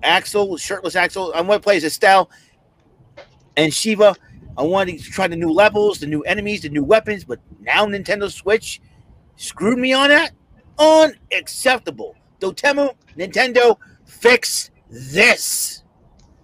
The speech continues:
Please. I am so angry. I am so angry. And I'm like, I'm like, somebody's making the list around here.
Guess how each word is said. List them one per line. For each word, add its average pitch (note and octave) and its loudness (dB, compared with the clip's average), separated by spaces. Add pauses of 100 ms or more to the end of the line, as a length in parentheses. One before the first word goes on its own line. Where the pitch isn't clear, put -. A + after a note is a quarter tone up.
(220)
Please. - -2 (920)
I A#3 0
am F#3+ -8
so F#3 -14
angry. F#3+ -8 (280)
I D#4+ -6
am A4 -4
so G#4+ 0
angry. G4 -2
And A3 -4 (340)
I'm G#3 -10
like, G#3+ -4 (680)
I'm A3+ -6
like, A3+ 0
somebody's D#4 0
making A3+ 0
the G#3 0
list G3+ -2
around A#2+ -8
here. G2+ -14